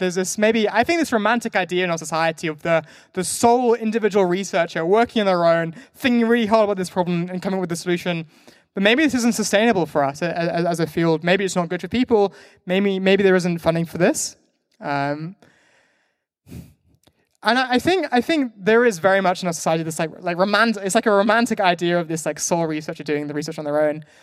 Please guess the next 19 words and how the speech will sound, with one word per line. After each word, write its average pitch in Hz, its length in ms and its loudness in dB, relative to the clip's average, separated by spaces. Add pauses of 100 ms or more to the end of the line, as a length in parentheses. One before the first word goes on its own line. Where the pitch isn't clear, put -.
(180)
But 214 140 4
I 214 140 4
think 269 220 0
in 233 80 4
reality, 202 680 4
to - 180 -4
be 190 40 4
honest, 202 160 2 (1000)
I 185 100 -2
think 220 160 0
usually 220 380 2
research 202 400 0
happens, 175 440 -2
really 202 160 0
good 185 160 0
research 185 280 -2
happens 165 300 -4
in 151 120 -12
teams 147 540 -10